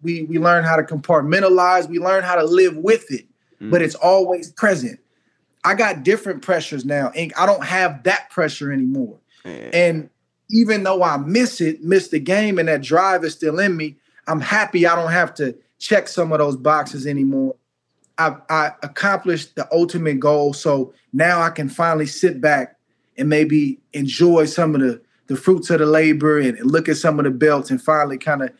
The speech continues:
Speaker 1: you know, say that we did a job well done.
Speaker 2: No doubt, no doubt. Dre, you did something that a lot of people, you know, don't do, right? Like, you retired, you know,
Speaker 1: Yeah.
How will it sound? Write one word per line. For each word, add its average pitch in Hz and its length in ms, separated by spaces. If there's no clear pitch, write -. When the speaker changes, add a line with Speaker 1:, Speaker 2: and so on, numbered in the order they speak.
Speaker 1:
you 151 100
know, 127 260
say - 220
that 147 100
we 139 120
did 139 160
a 127 80
job 120 340
well 117 200
done. 107 340
Speaker 2:
No 92 120
doubt, 90 560
no 92 160
doubt. 92 480
Dre, 120 300
you 160 180
did 139 320
something 113 420
that 104 120
a 98 60
lot 104 260
of 101 100
people, 95 520
you 117 100
know, 90 160
don't 92 420
do, 101 340
right? 95 260
Like, 87 220
you 117 80
retired, 101 720
you 107 120
know, 92 180
Speaker 1:
Yeah. 110 100